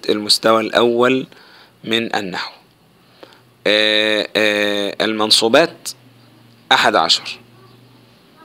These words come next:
كتيرة شوية. يعني المرفوعات ستة، وكان إيه محصور؟ النا-، الفاعل ونائب الفاعل، سهلين يتحفظوا، يعني الفاعل ونائب الفاعل، المبتدأ والخبر، اسم كان وخبر إن.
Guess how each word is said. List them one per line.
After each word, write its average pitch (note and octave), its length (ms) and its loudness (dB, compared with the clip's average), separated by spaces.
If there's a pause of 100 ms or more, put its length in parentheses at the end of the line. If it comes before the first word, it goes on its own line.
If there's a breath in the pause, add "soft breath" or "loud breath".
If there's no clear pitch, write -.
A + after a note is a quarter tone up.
(140)
كتيرة C3 400 4
شوية. F#2 440 -6 (520)
يعني F#2+ 260 0
المرفوعات G#2+ 460 2
ستة، - 320 0
وكان B2 300 -2
إيه C#3 140 4
محصور؟ B2 380 0
النا-، B2 460 2
الفاعل A#2+ 500 2
ونائب A#2 260 0
الفاعل، A#2 260 0
سهلين C3+ 280 2
يتحفظوا، A2+ 380 0
يعني G#2 100 -2
الفاعل B2 420 2
ونائب A#2+ 240 0
الفاعل، A#2+ 420 -2 (560 loud breath)
المبتدأ A#2+ 600 2
والخبر، C3+ 560 2 (920)
اسم B2 240 0
كان D3+ 480 2 (340)
وخبر B2+ 460 4
إن. A#2+ 220 -4